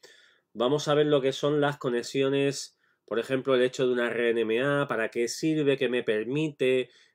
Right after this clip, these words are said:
qué es, qué dispositivos puedo conectar, eso lo veremos el miércoles. Qué dispositivos puedo conectar a lo que es mi, mi equipo de sonda, qué información saco, de qué me beneficio.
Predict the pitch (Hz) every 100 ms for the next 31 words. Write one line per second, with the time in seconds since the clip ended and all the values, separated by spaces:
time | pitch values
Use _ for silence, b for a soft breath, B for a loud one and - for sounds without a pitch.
0 | _ 131 127 - _ _ 139 135 143 -
1 | 135 131 143 131 - 135 135 123 120 117
2 | - - 139 131 127 151 147 160 147 120
3 | 127 127 98 90 _ b b b b 127
4 | 135 139 131 139 131 131 135 131 123 -
5 | 143 127 117 113 117 120 117 120 120 117
6 | - - 120 113 113 120 110 110 - 165
7 | 165 147 139 - 143 143 _ _ _ _
8 | _ _ _ _ 147 135 143 123 120 117
9 | 113 165 156 135 123 b b b 127 127
10 | 147 151 143 127 120 - 165 - 135 131